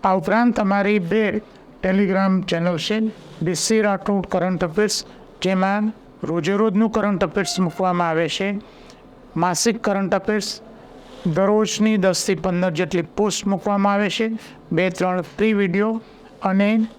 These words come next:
ક્વિઝ મૂકવામાં આવે છે. બીજી Telegram ચેનલ છે ગૌરવંતી ગુજરાતી, જેમાં ગુજરાતી ભાષા, ગુજરાતી સાહિત્ય અને ગુજરાતી વ્યાકરણને લગતી પોસ્ટ મૂકવામાં આવે છે. હજુ સુધી જો તમે અમારી આ બંને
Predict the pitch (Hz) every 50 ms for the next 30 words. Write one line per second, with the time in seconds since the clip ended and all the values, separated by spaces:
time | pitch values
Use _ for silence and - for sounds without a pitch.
0 | - - - - - 220 233 240 220 - - 180 175 175 170 170 190 180 180 185
1 | 202 202 170 160 156 147 151 151 - - - - - - - - - - - -
2 | - - - 165 180 185 185 262 240 208 240 220 214 220 196 208 214 214 202 196
3 | - 175 180 190 196 190 196 - - 180 175 185 190 190 - - - - - -
4 | 147 170 170 180 190 208 208 226 240 226 226 226 233 214 180 196 165 170 185 180
5 | 175 175 196 190 202 202 208 - - - - - - 160 143 - 196 202 196 190
6 | 190 196 196 175 165 180 156 185 190 185 180 196 170 139 175 175 170 156 - -
7 | 202 208 196 170 185 165 160 180 175 175 - 170 - - 170 170 180 180 165 -
8 | 196 202 208 185 185 156 165 156 160 170 165 160 214 233 240 220 - - - -
9 | - - 160 175 196 208 214 214 196 185 180 175 165 165 165 160 - - 208 208
10 | - 185 175 160 - - 180 165 143 - 170 160 165 160 156 147 143 135 147 139
11 | - - - 147 - - - - - - - - - - - - - - 175 170
12 | 156 240 226 - 247 247 247 247 220 180 220 220 220 233 220 196 202 208 214 -
13 | 202 185 180 185 185 196 190 185 175 170 165 175 175 190 208 196 170 -